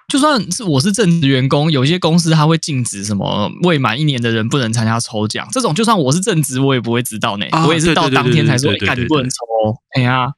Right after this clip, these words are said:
Speaker 2: 嗯，嗯，嗯，我那时候也是这样，就是
Speaker 1: <laughs> 被排除。
Speaker 2: 对啊，就是第-，还没满一年，你就是去吃饭，<laughs> 对，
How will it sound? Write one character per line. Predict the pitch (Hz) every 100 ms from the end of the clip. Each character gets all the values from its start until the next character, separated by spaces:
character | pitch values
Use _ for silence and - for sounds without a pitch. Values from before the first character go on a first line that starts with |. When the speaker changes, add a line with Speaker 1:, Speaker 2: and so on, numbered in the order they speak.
| _ _ -
Speaker 2:
嗯， |
嗯， | 135 113 117 101
嗯， | 101
我 |
那 | 107
时 | 135
候 | 123
也 | 92
是 | 101
这 | 107
样， | 92 95
就 | 135
是 | 104 - -
Speaker 1:
<laughs> | - 247 339
被 | 254
排 | 226 156
除。 | - 151 175 - _ - 175
Speaker 2:
对 |
啊， | 233 240 -
就 | -
是 | 226
第-， | 214 196 - -
还 | 143
没 | 147 156
满 | 127 135
一 | 151
年， | 110 98
你 | 98
就 | 95 135 123
是 | - 123 113 104
去 | - - 110
吃 | - 92
饭， | - - -
<laughs> | -
对， | -